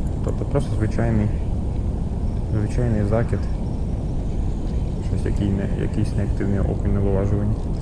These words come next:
<laughs> З другої наш окунець. Теплий такий.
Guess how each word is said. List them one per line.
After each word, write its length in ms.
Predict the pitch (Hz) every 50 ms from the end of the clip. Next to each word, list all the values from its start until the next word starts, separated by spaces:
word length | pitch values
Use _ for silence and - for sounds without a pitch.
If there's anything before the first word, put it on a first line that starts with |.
| - - - - - - - - - - - - - - - - - - - - - - - - - - - - - - -
<laughs> 1300 | 147 131 - - - - - - - - - - - - - - - - - - - - - - 107 104
З 80 | 101
другої 340 | 104 104 104 101 104 104 98
наш 120 | 98 101 101 - - -
окунець. 340 | - 113 117 131 - - - - - - - - - - - - - - - - - - - - - - - - - - - - - - -
Теплий 300 | - 139 - - - 104
такий. 300 | - - 101 - - -